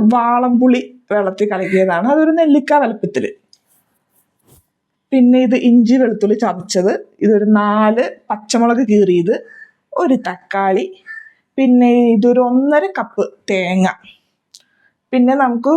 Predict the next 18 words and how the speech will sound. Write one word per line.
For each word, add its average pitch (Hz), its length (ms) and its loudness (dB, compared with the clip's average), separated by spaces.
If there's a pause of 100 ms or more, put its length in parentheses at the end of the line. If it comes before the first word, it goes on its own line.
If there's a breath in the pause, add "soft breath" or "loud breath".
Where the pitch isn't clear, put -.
കുറച്ചധികം 269 760 -2 (200)
ഉള്ളി 262 380 4
വേണം, 196 340 -6 (220)
ആ, 190 180 2
ചെമ്മീൻ 196 340 0
തീയൽ 180 180 2
ഉണ്ടാക്കാനായിട്ട്. 165 760 -6 (1900 loud breath)
കുറച്ച് 214 360 -6
വേപ്പില, 180 680 -4 (680 soft breath)
പിന്നെ 220 240 2
ലാസ്റ്റ് 202 640 -2 (200)
മുരിങ്ങയ്ക്ക. 214 500 0 (400 loud breath)
ഈ 285 100 4
മുരിങ്ങയ്ക്ക 392 1120 0
എന്ന് 302 200 2
പറയുന്ന 233 320 0
സാധനം 185 480 -2 (340)
ഒരുവിധപ്പെട്ട 294 600 0